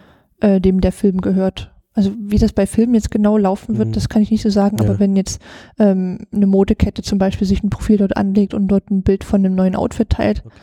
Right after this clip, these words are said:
Speaker 1: und dort ne-, einen Kaufen-Button oder sowas einfügt und dann darüber Nutzer Kleidung kaufen, dann verdient Vero daran mit.
Speaker 2: Jetzt, jetzt stellt sich ja so ein bisschen die Frage, also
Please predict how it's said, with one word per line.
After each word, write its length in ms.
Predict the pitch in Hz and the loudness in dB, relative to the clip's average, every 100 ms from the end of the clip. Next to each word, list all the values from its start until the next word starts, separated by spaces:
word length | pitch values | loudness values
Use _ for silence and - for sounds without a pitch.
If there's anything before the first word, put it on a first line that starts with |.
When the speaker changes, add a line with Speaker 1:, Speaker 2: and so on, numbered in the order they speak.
| - - | -20 -10
Speaker 1:
und 180 | - 202 | -2 2
dort 160 | 196 202 | 2 0
ne-, 120 | 196 - | -2 0
einen 160 | 190 | -2
Kaufen-Button 640 | 190 - 220 214 196 196 202 | 0 -2 0 0 0 -2 -2
oder 160 | 196 | 0
sowas 260 | 190 190 190 | 0 0 -2
einfügt 460 | 202 196 - 196 208 | -4 -6 -4 -4 -2
und 100 | 190 | -2
dann 160 | 190 | -2
darüber 460 | 190 208 214 196 196 | 0 2 2 2 2
Nutzer 640 | 196 - 202 190 208 240 - 214 - _ | 2 0 0 2 0 -6 -14 -18 -20 _
Kleidung 320 | - 214 208 202 | -4 -2 0 -2
kaufen, 360 | 196 185 202 | -4 -4 -4
dann 280 | 190 190 190 | -4 -4 -6
verdient 380 | - 208 190 185 | -2 -2 -2 -2
Vero 240 | 190 196 | -4 -2
daran 280 | 190 202 196 | -4 -4 -4
mit. 180 | 202 - _ _ _ _ _ _ _ _ _ _ - | -6 -8 _ _ _ _ _ _ _ _ _ _ -2
Speaker 2:
Jetzt, 260 | 131 - - | -2 -2 -4
jetzt 160 | 131 | -2
stellt 260 | - 120 170 | -2 -2 0
sich 120 | 220 | 2
ja 100 | 170 | 2
so 80 | 139 | 0
ein 60 | 110 | -2
bisschen 300 | 143 - 185 | -2 -2 -4
die 80 | 117 | -4
Frage, 320 | - 156 120 | 0 0 2
also 280 | 113 117 | 0 0